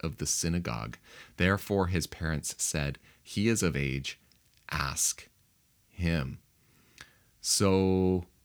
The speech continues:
really interesting. The parents do not, like, I don't know if they're talking to their son.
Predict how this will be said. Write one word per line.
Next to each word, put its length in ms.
really 260
interesting. 600
The 80
parents 720
do 180
not, 520
like, 240
I 80
don't 100
know 80
if 80
they're 100
talking 340
to 80
their 120
son. 480